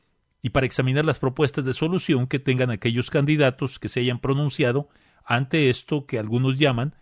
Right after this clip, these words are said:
una verdadera crisis de derechos civiles. Estados Unidos sigue siendo el país que más gente per cápita mete en la cárcel en el mundo,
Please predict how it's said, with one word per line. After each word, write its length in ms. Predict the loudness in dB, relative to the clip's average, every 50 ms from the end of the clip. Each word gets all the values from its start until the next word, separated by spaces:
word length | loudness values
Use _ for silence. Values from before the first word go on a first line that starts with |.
| _ _ _ _ _ _
una 240 | 0 2 2 4 4
verdadera 560 | 2 2 2 2 0 2 2 0 0 -2 _
crisis 580 | -2 0 2 2 0 0 -2 -4 -4 -6 -8 _ _ _ _ _
de 320 | -10 -8 -2 2 4 4 4
derechos 520 | 4 4 2 2 0 0 -2 -6 -4 -2
civiles. 640 | 0 0 0 2 2 2 2 2 0 -2 -6 -16 _ _ _ _ _ _ _ _ _ _ _ _
Estados 520 | -6 -4 -4 0 2 2 4 4 2 2
Unidos 340 | 2 4 4 4 4 2 0
sigue 240 | 0 0 0 0 0
siendo 460 | 0 0 0 2 2 4 4 4 2
el 180 | 2 0 -2 0
país 380 | 0 0 0 0 -2 -2 -2
que 100 | 0 0
más 280 | 2 4 4 2 0 0
gente 500 | 2 2 2 2 0 0 -2 -2 -2 -4 _ _ _ _ _
per 220 | 0 0 0 2 2
cápita 560 | 0 0 0 0 -4 -6 -4 -4 -4 -4 -6 _ _ _ _ _
mete 380 | -2 0 2 4 4 4 4 2
en 100 | 2 2
la 140 | 2 0 2
cárcel 540 | 2 2 2 2 0 -2 -2 -2 -2 -6 -4 -2
en 180 | 0 0 2
el 100 | 2 2
mundo, 400 | 4 4 4 4 2 0 -4 -6